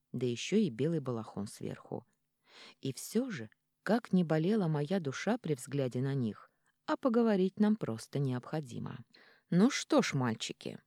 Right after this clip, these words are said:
прежде чем двинемся дальше, нам нужно многое прояснить. Начнем с вас. Младшие просили меня забрать их, и получили мое согласие.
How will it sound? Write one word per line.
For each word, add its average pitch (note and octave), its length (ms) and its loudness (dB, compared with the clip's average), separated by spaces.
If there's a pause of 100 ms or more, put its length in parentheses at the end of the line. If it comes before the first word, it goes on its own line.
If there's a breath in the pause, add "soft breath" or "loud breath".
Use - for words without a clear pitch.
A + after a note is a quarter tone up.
(340)
прежде D3+ 520 2
чем B2+ 240 -4
двинемся C3 500 2
дальше, G#3+ 480 -2 (500 loud breath)
нам A#3+ 300 6
нужно A#3 340 8
многое D#3 420 6
прояснить. E3+ 760 -4 (320)
Начнем D4 420 2
с - 160 -8
вас. - 340 -6 (920 loud breath)
Младшие C#3 580 2
просили E3+ 460 2
меня E3+ 260 4
забрать A3+ 500 0
их, - 220 -14 (220)
и C3 40 0
получили C3 460 0
мое F#3 240 4
согласие. D3 720 -6